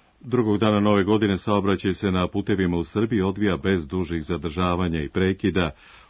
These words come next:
uz nešto veći broj vozila na autoputevima u odnosu na prethodni dan. Onima koji kreću na put, Automoto Savez savjetuje oprez,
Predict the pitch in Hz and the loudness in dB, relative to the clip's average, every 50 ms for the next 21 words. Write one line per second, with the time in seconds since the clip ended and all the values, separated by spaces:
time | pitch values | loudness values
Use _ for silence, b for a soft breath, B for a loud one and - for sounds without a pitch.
0 | - - 147 131 113 135 - - - 117 127 123 - 120 110 127 127 113 101 104 | -8 -4 -2 0 0 0 0 0 2 2 2 2 2 2 2 2 2 2 4 2
1 | 107 104 113 110 101 98 92 92 92 92 95 - 92 - 92 92 87 107 92 95 | 2 2 2 2 2 2 2 2 2 2 0 -2 -4 -4 -4 -2 -2 0 2 2
2 | 92 87 87 85 87 87 78 92 87 - - 98 92 87 82 - - 92 95 92 | 2 2 2 2 0 0 0 -2 -4 -4 -2 -2 0 -2 -2 0 0 0 0 0
3 | - - 104 80 82 80 71 78 71 64 60 - b b b b b b b b | 0 -2 -2 -2 -2 -2 -4 -4 -6 -8 -10 -18 b b b b b b b b
4 | b b b b - 135 135 143 131 123 117 110 - 123 117 113 - 131 135 131 | b b b b -4 2 4 6 6 6 6 6 4 4 4 4 4 2 2 2
5 | - - 104 92 85 - 135 147 - 120 120 131 127 - 120 123 120 - 120 107 | 2 0 0 -2 0 -2 -2 -2 0 0 0 0 0 0 0 0 -2 -2 -4 -2
6 | - 120 110 110 104 107 98 - - 101 101 101 101 - 92 85 80 80 82 78 | 2 2 4 4 4 2 0 0 0 0 2 2 0 0 0 -2 0 -2 -2 -2
7 | - 110 120 113 - | -2 -2 -2 -2 -4